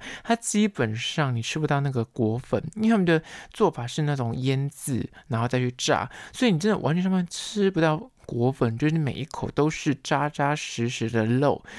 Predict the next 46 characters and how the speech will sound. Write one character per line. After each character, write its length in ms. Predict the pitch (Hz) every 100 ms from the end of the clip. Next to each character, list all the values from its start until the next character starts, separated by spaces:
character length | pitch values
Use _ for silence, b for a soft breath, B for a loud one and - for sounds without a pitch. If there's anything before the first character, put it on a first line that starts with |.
| B B
所 180 | - 214
以 0 |
我 140 | 170
觉 120 | 156
得， 120 | 147
哦， 100 | 170 - -
这 100 | 180
个 120 | 156
味 120 | 151
道 140 | 143 139
真 160 | 139
的 100 | 131
是 480 | 123 - 120 117 113 123 -
只 120 | -
有 120 | 127 -
天 200 | - 117
上 160 | 117 -
有， 220 | - -
因 60 | 165
为 40 |
他 60 | 175
们 160 | 139
卤 100 | 110
得 120 | - 113
很 200 | 120 107 B B B
入 280 | 156 143 113
味， 160 | 120 - _ b b _
这 140 | - 185
十 340 | - - 131
几 180 | - 123
年、 160 | 110
二 160 | - 147
十 140 | -
几 160 | 123 101
年 180 | 104 104
吃 240 | - 123
都 140 | 123 -
一 120 | 165
模 220 | 143 117 113
一 20 |
样 140 | 110
的 80 | 107
品 260 | - - 110 -
质。 260 | - - - B B B B
当 340 | 185 196 202
然， 380 | 175 120 110 120